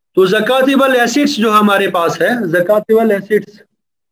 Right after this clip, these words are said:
यानी सोना, चांदी, नकदी, माल तिजारत,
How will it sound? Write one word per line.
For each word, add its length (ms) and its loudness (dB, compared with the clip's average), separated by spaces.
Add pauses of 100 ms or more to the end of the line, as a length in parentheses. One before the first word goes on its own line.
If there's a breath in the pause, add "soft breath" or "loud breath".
(460)
यानी 260 0
सोना, 440 0
चांदी, 500 -2
नकदी, 340 -2
माल 260 0
तिजारत, 680 -2